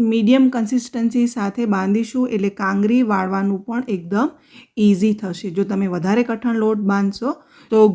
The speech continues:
ઘૂઘરાની કાંગરી વાળવામાં પ્રોબ્લેમ આવતી હોય છે. લોટને પંદર મિનિટ રેસ્ટ પર રાખીશું અને બીજી બાજુ અહીંયા મેં આ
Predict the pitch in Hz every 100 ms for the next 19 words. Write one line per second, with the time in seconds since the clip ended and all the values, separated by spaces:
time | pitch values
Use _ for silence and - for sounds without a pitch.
0 | 185 196 214 262 269 285 277 254 220 220
1 | 254 254 214 196 214 214 254 403 - 202
2 | 185 202 202 190 185 202 180 170 165 -
3 | - _ _ 220 247 277 294 254 254 254
4 | 254 262 262 208 190 208 - 254 233 233
5 | 240 240 262 269 208 185 208 247 226 220
6 | 220 254 214 196 196 214 240 - _ -
7 | 240